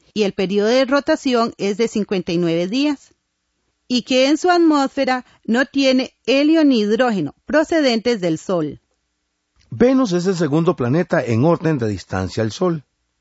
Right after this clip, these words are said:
Speaker 2: Su periodo de traslación es de doscientos veinticinco días y el de rotación es de doscientos cuarenta y tres días.
Speaker 1: Hemos comentado algunas características de algunos planetas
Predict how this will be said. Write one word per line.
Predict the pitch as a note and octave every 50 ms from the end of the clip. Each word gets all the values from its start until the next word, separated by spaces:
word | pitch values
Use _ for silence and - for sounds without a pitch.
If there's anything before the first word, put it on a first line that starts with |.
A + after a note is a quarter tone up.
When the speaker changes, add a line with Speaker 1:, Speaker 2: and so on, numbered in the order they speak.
| _ _ _ _
Speaker 2:
Su | - - - C#4 C4+ -
periodo | - C#3+ D3+ G#3 G#3 E3 C#3
de | C3 B2+ A#2
traslación | - F#3+ F#3 F3 C3+ A#2 A2+ - - E3+ F3 F3 - - _ _
es | - B2+ D3 -
de | - B2+
doscientos | G#2+ G2 F#2 - - F3+ G#3 C4 A#3+ G3 - A#2 G2+
veinticinco | G#2+ G#2 F#2+ - F#2 E2+ - G2+ G2 F#2 - F#2 D#2
días | C#2+ - - - - - _ _ _ _ _ _ _ _ _ -
y | D3+ E3 E3
el | D#3 C3
de | A2+ B2 A#2
rotación | A2 C#3 G3+ A3+ G#3 - A2+ G2+ G2+ - - B2+ C3 C3+ D3 - _ _
es | - G#2 G#2+ A#2+ C#3 D#3+ D#3
de | C3 A2
doscientos | F#2 - C#2+ - - G2 G#2+ C#3 F3+ G3 F#3 - G3 F#3+ -
cuarenta | - G#2+ F#2+ F2 D2+ D2 - -
y | - D#2
tres | - G2+ G#2+ G#2+ B2+
días. | G3+ G#3 E3+ F2+ - - - - _ _ _ _ _ _ _ _ _ _ _ _ _ _ _ _ -
Speaker 1:
Hemos | B3 D4 E4 F4+ -
comentado | - D#4+ C#4+ C4+ B3+ - A#3 G#3+ G#3+ A3+ A#3
algunas | A#3+ G3 G3+ G#3 A3 A#3 - _
características | C4+ A#3+ A3+ A3 - - F#3 D#3+ F#3+ F#3+ - - G#3 - A#3+ A3 F3+
de | F3+
algunos | E3 D3+ D#3 D#3 E3 F3 -
planetas | _ A#3 B3 C4 C#4+ D#4 D#4 - - C4 - _